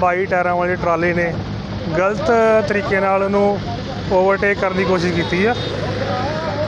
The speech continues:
ਤੇ ਸਾਈਡ ਲੱਗ ਗਈ ਆ। ਸਾਈਡ ਲੱਗ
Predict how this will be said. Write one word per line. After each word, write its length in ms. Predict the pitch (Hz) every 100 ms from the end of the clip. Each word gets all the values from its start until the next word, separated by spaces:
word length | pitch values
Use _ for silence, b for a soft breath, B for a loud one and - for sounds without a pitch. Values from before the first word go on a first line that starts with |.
| - 196
ਤੇ 420 | 175 165 165 165
ਸਾਈਡ 320 | 151 180 196
ਲੱਗ 160 | 226 202
ਗਈ 220 | 202 233
ਆ। 80 | 240 - - - - - -
ਸਾਈਡ 260 | - 190 196
ਲੱਗ 180 | 190